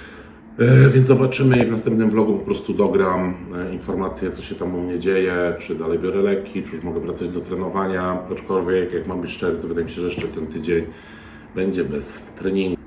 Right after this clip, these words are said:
E, no bo też cieszę się, że jutro w sumie do tej pracy,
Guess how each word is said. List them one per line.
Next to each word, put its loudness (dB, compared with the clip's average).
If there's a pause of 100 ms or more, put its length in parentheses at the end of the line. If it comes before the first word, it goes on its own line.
(160)
E, -6
no -2
bo -2
też -4
cieszę -6
się, -10
że -6
jutro -2
w -8
sumie -6
do -6
tej -6
pracy, 0